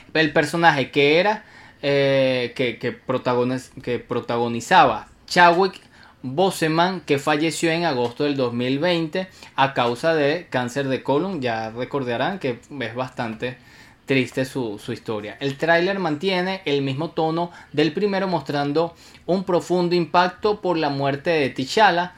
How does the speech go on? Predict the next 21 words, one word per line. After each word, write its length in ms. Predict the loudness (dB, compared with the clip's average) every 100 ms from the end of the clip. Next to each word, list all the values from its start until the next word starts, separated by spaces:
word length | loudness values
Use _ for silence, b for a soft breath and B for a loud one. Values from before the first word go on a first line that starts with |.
| B B 2
pero 220 | 2 2
también 560 | 0 0 0 0 -2 -2
muestra 360 | -2 -2 -4
muchas 300 | -4 -4 -2
más 340 | 0 -2 -4 -8
escenas 560 | -6 -2 -2 0 -2 -4
en, 320 | -6 -6 -4
de 80 | -4
acción, 540 | -4 0 2 2 -4 B B B -2
entre 400 | -2 0 -2 -2
los 140 | -2
que 120 | -2
parece 440 | -2 -2 -2 -4 -4
un 140 | -4
conflicto 600 | -4 -2 -2 -2 -4 -4 B B 0
cada 260 | 4 6 6
vez 320 | 2 -2 -2
más 200 | -4 -2
complicado 720 | -4 -4 -4 2 4 4 2
entre 500 | -4 -4 -2 -4 -4 B B B B _
Talacán, 760 | 2 4 4 2 4 4 2